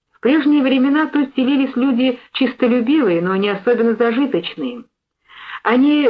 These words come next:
жили на дороге в Петианвиль, правда, так до него и не добравшись. Адвокат, не гнушавшийся сомнительными делами, астролог-неудачник,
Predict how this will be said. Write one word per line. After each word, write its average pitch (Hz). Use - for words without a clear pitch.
жили 269
на 262
дороге 247
в -
Петианвиль, 262
правда, 190
так 190
до 208
него 208
и 214
не 220
добравшись. 240
Адвокат, 226
не 214
гнушавшийся 202
сомнительными 190
делами, 180
астролог-неудачник, 220